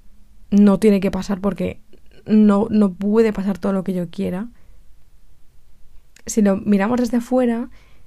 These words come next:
seguramente nos daríamos cuenta de que nos estamos, eh, comparando por gilipolleces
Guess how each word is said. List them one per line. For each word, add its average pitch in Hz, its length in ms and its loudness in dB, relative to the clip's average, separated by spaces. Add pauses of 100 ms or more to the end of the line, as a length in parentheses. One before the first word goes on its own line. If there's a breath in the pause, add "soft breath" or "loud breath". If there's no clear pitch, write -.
(280 soft breath)
seguramente 220 420 0
nos 196 120 2
daríamos 196 380 -2
cuenta 220 400 -4
de 233 100 -6
que 208 100 -4
nos 175 120 -4
estamos, 190 460 -4
eh, 202 160 -6
comparando 202 480 -2
por 214 120 -8
gilipolleces 180 880 -8